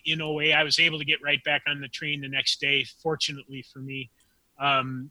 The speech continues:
my back-to-back abstinence date in O A how is August twentieth of two thousand and eighteen.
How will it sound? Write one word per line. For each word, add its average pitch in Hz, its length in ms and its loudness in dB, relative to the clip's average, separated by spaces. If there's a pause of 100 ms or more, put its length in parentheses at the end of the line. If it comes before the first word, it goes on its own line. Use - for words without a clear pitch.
my 143 140 -2
back-to-back 156 640 4
abstinence 143 480 0
date 143 220 -4
in 135 80 -12
O 139 120 -10
A 131 100 -4
how 135 240 -6
is 123 200 -4
August 151 320 4
twentieth 147 460 -6
of 113 140 -20
two 147 120 -16
thousand 131 440 -6
and 127 120 -12
eighteen. 127 460 -10